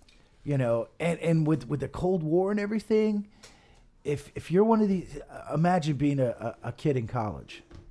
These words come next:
you know, and, and you're approached and you get offered, "Hey, you wanna serve your country?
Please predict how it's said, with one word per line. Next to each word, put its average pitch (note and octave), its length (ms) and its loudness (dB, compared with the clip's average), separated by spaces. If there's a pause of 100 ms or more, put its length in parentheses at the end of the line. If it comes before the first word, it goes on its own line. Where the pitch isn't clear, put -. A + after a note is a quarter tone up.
(720)
you B2 140 -4
know, F#2+ 300 -6 (600)
and, C3 380 2 (180)
and B2 400 -4
you're C#3+ 140 2
approached F3 540 0
and B2 120 0
you B2 80 2
get B2+ 160 2
offered, D3 540 0 (480)
"Hey, F#3 200 6
you B2+ 220 2
wanna C3 220 2
serve C3+ 340 0
your A#2 100 -6
country? F3 580 -4